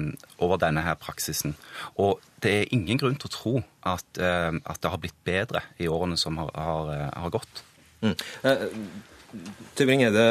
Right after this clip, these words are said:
Speaker 2: altså nå var vår egen, eh, statssekretær Morten Høglund i U-, Utenriksdepartementet, eh, kommer da tilbake fra Saudi-Arabia og bedyrer at jo da, han tok opp menneskerettighetene.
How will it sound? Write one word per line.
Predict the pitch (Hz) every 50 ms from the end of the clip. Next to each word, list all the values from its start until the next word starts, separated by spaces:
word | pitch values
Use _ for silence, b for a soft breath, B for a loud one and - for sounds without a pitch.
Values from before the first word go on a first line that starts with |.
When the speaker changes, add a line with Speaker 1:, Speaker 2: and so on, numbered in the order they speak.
| 117
Speaker 2:
altså | 113 113 113 123 123
nå | 123 123 117
var | 120 117 113 113 110 107 107
vår | 117 113 117
egen, | 107 95 92 95 98 98 98
eh, | 98 98 98 95
statssekretær | - - 90 80 - 87 90 90 95 98 101
Morten | 95 87 98 98
Høglund | 104 90 76 78 87 87 92
i | 90 90 90 85
U-, | 90 98 92 90 90 - 101 92
Utenriksdepartementet, | - 82 80 82 - - - 85 85 95 98 98 110 131 139 147 147 B B B B 151 B B B _
eh, | - - 117 110
kommer | 110 - 110 107 107
da | 101
tilbake | - 101 90 80 80 - 82
fra | 80 95 90
Saudi-Arabia | - 82 73 73 80 80 85 85 87 87 87 90
og | 87
bedyrer | 85 101 82 85 92 90 87 87 90 90 95 95 90
at | -
jo | 87 95 107
da, | 107 92
han | 87 92 87
tok | - 117 104 - - - 127
opp | -
menneskerettighetene. | 123 90 76 - - 78 76 73 - 76 73 76 73 - 95 101